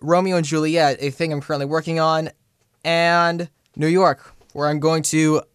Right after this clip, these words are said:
uh, between Thursday and Sunday. So, yeah. Anyway, on to our, anyway, so let's just get started with this thing. Um,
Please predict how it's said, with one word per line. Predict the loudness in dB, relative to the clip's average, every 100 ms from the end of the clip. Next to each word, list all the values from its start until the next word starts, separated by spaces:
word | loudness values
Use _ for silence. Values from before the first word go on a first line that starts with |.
| 0
uh, | 2 2
between | -2 -6 -4
Thursday | -4 -4
and | -4
Sunday. | -2 0 0 -2 -8 _ _ _ _ _
So, | -4 2 4 4 2 0
yeah. | -2 2 4 2 0 _ _ _ _
Anyway, | -2 2 4 4
on | 2
to | 0
our, | -2 -2 _
anyway, | -4 0 2 2
so | 0 0 2
let's | 0 -2
just | -2
get | -4
started | 0 2 2
with | 0
this | -4 -2
thing. | 0 0 0 -4 -8 -14 _ _ _ _ _ _ 0
Um, | 4 4 6 4 2 -4